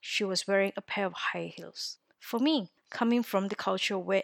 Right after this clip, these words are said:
everyone goes barefooted at home to ensure that the house is clean at all times, I still cannot, uh, get used to the Western culture of wearing shoes in one's home. Not only just shoes,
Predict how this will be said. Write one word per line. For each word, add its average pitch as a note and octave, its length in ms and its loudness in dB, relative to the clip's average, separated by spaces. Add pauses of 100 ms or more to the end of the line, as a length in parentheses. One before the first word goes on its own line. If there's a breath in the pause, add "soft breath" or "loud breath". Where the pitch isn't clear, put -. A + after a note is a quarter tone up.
everyone G#3 560 0
goes F#3 460 0
barefooted - 560 -2
at E3+ 140 -6
home F#3+ 240 -8 (100)
to - 140 -6
ensure G3 680 2
that F#3+ 180 2
the G3+ 60 -2
house F#3+ 320 -2
is - 160 2
clean G3 400 -6
at G3+ 160 -2
all A#3 200 -2
times, F3 440 -8 (340 loud breath)
I C#4 60 -2
still F4+ 300 0 (180)
cannot, D#4 320 4
uh, A#3 60 2
get G#3+ 180 2
used A3 380 0
to G#3+ 60 -6
the F#3+ 100 0
Western A3+ 320 0
culture - 320 -4
of F3+ 180 -2
wearing G3 240 0
shoes F#3+ 480 0
in F3+ 160 -6
one's F#3 280 0
home. F3+ 260 -6 (720 soft breath)
Not A#3+ 440 2
only F#3 300 -4
just F#3 260 2
shoes, F3+ 460 0